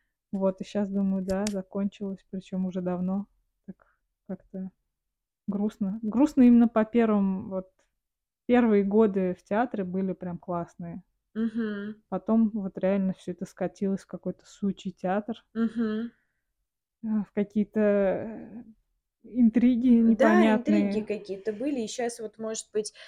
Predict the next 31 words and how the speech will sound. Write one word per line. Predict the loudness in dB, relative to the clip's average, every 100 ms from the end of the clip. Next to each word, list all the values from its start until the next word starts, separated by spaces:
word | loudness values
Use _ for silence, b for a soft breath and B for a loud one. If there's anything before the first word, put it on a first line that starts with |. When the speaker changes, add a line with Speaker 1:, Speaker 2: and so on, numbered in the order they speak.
| B
Speaker 2:
я | -2 -2
со | -2 -8
своей | -4 -2 -2
головой, | 0 0 0 0 0
мне | 0 -4
б | -8
тяжело, | -10 -6 -4 -4
может, | -6 -8 -10
там | -8 -8
было, | -6 -6
в | -2
принципе, | -4 -2 2 4
Speaker 1:
Да. |
Speaker 2:
находиться. | 4 2 -2 -4 -6 -2
Даже | -2 0
если | -4 -2
я | 0 -2
все | -2 0 0
это | 0 -8
все | -10 -8 -6
понимала, | -4 -4 -4 -2 0 -2
типа, | -4 -10 -8
ну, | -8 -6 -8
блин, | -6 -6 -8 b b b b b _ _ _ 0
каждый | 2 2 0 -4
ведет | -4 0 0 0
себя | -6 -4 -4
по-своему. | -4 -6 -2 -2 0 -2
Вряд | -4 -2 -4 -2
ли | -4
там... | -4 -10 -12